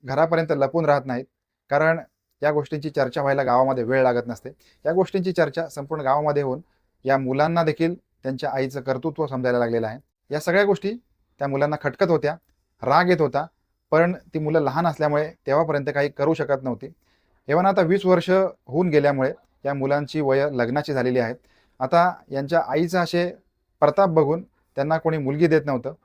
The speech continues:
या संदीप आणि संतोष या दोघांच्याही लग्नाचे विषय होत होते, परंतु या सगळ्या गोष्टींमुळे या त्यांच्या लग्नाकडे जाणीवपूर्वकरित्या कानाडोळा होत होता आणि ही गोष्ट त्यांच्या आत्तापर्यंत लक्षात आलेली आहे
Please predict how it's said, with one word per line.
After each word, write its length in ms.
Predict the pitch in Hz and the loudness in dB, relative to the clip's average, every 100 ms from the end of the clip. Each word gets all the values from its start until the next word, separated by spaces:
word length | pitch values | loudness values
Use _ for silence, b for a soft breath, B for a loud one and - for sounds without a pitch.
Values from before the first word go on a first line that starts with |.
| _ _ _ | _ _ _
या 320 | 139 151 160 160 - _ _ _ | 0 4 4 2 -6 _ _ _
संदीप 420 | - 143 151 180 | -6 0 2 2
आणि 340 | 156 147 151 147 | 0 -2 -2 -4
संतोष 440 | 147 143 139 139 | -6 -4 -2 -2
या 60 | 135 | -2
दोघांच्याही 640 | 127 127 139 143 135 147 - 127 | -2 -2 -4 -4 -6 -8 -10 -4
लग्नाचे 420 | 123 123 139 135 | -2 -2 -4 -4
विषय 240 | 131 180 | -4 0
होत 180 | 160 147 | 2 2
होते, 200 | 120 139 - _ _ _ - | 0 -6 -12 _ _ _ -4
परंतु 540 | 131 143 156 156 160 - _ _ _ _ - | -2 -2 -2 -2 -2 -8 _ _ _ _ -6
या 120 | 143 | -6
सगळ्या 300 | - 147 190 | -2 2 2
गोष्टींमुळे 560 | 180 - 160 147 147 147 | 2 0 -2 -2 -4 -6
या 120 | 143 135 - | -10 -10 -6
त्यांच्या 260 | 135 127 | -6 -2
लग्नाकडे 560 | 131 127 143 147 143 151 - _ _ _ _ _ 123 | -2 0 -2 -4 -4 -6 -8 _ _ _ _ _ 0
जाणीवपूर्वकरित्या 880 | 135 180 190 175 170 151 139 147 160 - | 2 2 2 4 4 2 0 -2 -4 -2
कानाडोळा 440 | 131 143 147 139 | 2 4 4 6
होत 220 | 139 127 127 | 4 2 -2
होता 220 | 117 127 _ _ _ | -4 -6 _ _ _
आणि 140 | 131 160 | -4 0
ही 60 | |
गोष्ट 240 | 170 160 170 | 2 2 2
त्यांच्या 500 | 160 147 156 156 - - | 0 -2 0 -2 -4 -14
आत्तापर्यंत 420 | - 143 147 143 | -4 -2 0 -2
लक्षात 380 | 123 123 - 160 | -2 -2 0 0
आलेली 180 | 147 143 | 2 2
आहे 180 | 131 | 0